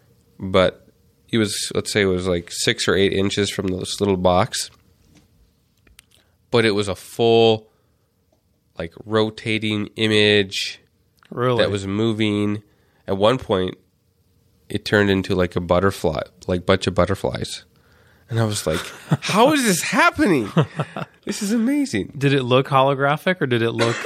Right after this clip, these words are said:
Speaker 2: <coughs> or did it look, um, like, like you'd expect it, like, almost natural?
Speaker 1: Um, it, I will admit, I wasn't like,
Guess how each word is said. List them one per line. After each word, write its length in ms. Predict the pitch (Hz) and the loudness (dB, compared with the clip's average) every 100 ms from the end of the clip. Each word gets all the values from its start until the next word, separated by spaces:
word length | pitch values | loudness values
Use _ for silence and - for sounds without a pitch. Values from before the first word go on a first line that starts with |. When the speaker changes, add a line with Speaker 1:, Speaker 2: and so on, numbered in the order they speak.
| - - - - | -4 -2 -4 -4
Speaker 2:
<coughs> 480 | - - - - 320 | -10 -20 -20 -20 -2
or 100 | 131 | 0
did 160 | 123 120 | 4 2
it 80 | 120 | 2
look, 320 | 117 113 - - - | 0 0 -4 -20 -6
um, 520 | 135 113 107 104 101 98 _ _ _ - - _ _ _ _ | 0 2 2 -2 -6 -12 _ _ _ -20 -20 _ _ _ _
like, 440 | 139 104 - - - _ _ _ _ _ _ _ _ - | -2 -2 -4 -14 -20 _ _ _ _ _ _ _ _ -14
like 180 | 120 139 | -6 0
you'd 160 | 120 | 2
expect 460 | 110 - 123 113 123 | 2 0 -2 -2 -4
it, 60 | |
like, 180 | 107 104 | -6 -2
almost 400 | 117 110 110 - | -2 -2 -4 -6
natural? 600 | 113 107 101 - 123 147 - _ _ _ _ _ _ _ | -4 -4 -6 -10 -12 -14 -20 _ _ _ _ _ _ _
Speaker 1:
Um, 480 | 139 156 156 151 135 _ _ _ _ _ _ _ _ _ _ _ _ _ _ _ _ _ - | 4 6 4 0 -4 _ _ _ _ _ _ _ _ _ _ _ _ _ _ _ _ _ -2
it, 320 | - - _ _ _ _ _ _ _ _ _ _ _ - - - - - - _ - - - - - - - _ _ | -2 -4 _ _ _ _ _ _ _ _ _ _ _ -20 -20 -20 -20 -20 -20 _ -12 -10 -10 -14 -16 -20 -20 _ _
I 60 | 127 | -2
will 180 | 127 147 | 2 2
admit, 440 | 123 110 117 - - - | 4 4 2 0 -14 -10
I 60 | |
wasn't 320 | 107 117 113 95 | -2 -2 -2 -6
like, 180 | 92 | -8